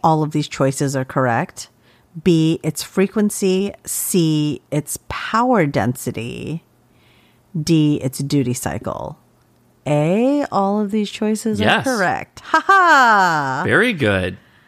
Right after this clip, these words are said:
Speaker 2: And those, those are all things that are a factor of, of looking for M P E.
Speaker 1: Excellent.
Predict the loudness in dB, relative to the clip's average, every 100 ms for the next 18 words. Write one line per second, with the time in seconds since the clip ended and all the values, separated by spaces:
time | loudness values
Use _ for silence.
0 | -4 0 2 2 0 -6 -2 0 2 2
1 | 2 4 2 0 -2 -2 -2 -2 -2 0
2 | -2 0 -2 0 -2 -4 -4 -2 -2 -4
3 | -6 -6 -4 -4 -6 -8 -10 -12 _ _
4 | _ _ _ _ _ -20 -12 -4 -4 -2
5 | -4 -4 -8 -12 -14